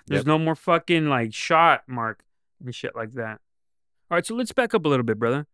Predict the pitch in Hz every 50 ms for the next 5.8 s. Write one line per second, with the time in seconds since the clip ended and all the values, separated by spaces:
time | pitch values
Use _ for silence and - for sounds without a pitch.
0 | _ - 107 127 110 101 107 - - 180 170 160 175 190 190 202 226 233 208 226
1 | 190 156 143 156 156 151 160 185 202 190 180 135 - - - 202 - - 190 165
2 | 135 151 143 131 127 139 123 117 107 120 123 143 160 151 135 123 113 110 113 147
3 | 170 156 120 98 - - 107 113 127 156 156 143 135 113 110 104 92 110 147 180
4 | - - 196 170 147 135 143 135 139 139 139 135 143 135 127 127 - 143 156 180
5 | - 165 165 147 127 127 131 127 127 127 127 127 127 131 135